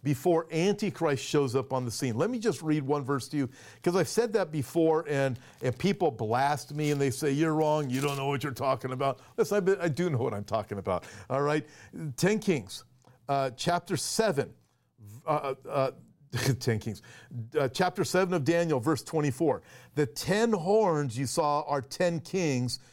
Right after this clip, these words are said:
who shall arise from this kingdom, and another shall arise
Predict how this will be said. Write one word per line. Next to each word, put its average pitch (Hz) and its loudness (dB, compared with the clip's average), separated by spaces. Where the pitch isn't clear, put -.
who 165 4
shall 147 2
arise 151 2
from 156 -2
this 160 0
kingdom, 135 2
and 160 0
another 165 2
shall 180 2
arise 165 2